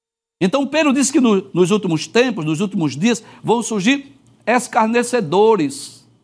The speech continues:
pessoas que zombam, escarnecem,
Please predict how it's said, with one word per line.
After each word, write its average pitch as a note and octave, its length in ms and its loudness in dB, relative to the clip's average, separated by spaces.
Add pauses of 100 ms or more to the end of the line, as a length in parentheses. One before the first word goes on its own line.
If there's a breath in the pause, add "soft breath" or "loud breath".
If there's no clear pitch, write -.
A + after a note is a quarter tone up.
(320)
pessoas F#3 400 0
que D#3+ 100 -2
zombam, G#3+ 640 0 (220)
escarnecem, F3+ 1000 -2